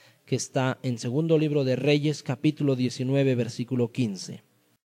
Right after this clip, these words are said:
"Y oró Ezequías delante del Señor, diciendo: Oh Señor, Dios de Israel, que moras entre los querubines, solo tú eres Dios de todos los reinos de la tierra.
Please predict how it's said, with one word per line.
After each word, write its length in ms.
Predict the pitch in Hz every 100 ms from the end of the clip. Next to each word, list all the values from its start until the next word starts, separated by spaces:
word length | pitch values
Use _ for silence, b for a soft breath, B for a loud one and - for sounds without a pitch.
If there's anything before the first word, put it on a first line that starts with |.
| _ _ _ _ _ _ _ _ _ _ _
"Y 160 | - 90
oró 260 | 110 160 202
Ezequías 760 | 208 196 - 190 196 196 180
delante 540 | 151 143 160 175 175 156
del 160 | 143
Señor, 600 | 123 - 120 135 180 202 160
diciendo: 680 | 139 - 175 139 101 87 - _ _ b b b b b b _
Oh 320 | 175 214 233
Señor, 720 | 226 220 202 190 196 135 110
Dios 340 | 127 160 185 165
de 120 | 170
Israel, 640 | 147 151 151 131 92 78 - _ -
que 120 | 131
moras 520 | 127 175 190 185 -
entre 300 | 165 156 160
los 180 | 156 147
querubines, 880 | 156 151 135 120 98 98 - - - _ _ _ _ -
solo 500 | - - 240 233 226
tú 320 | - 269 254
eres 300 | 240 202 165
Dios 380 | 180 180 185 160
de 120 | 156
todos 320 | - 180 185
los 120 | 170
reinos 420 | 165 170 170 160
de 80 | 147
la 120 | 143
tierra. 460 | - 139 117 98 87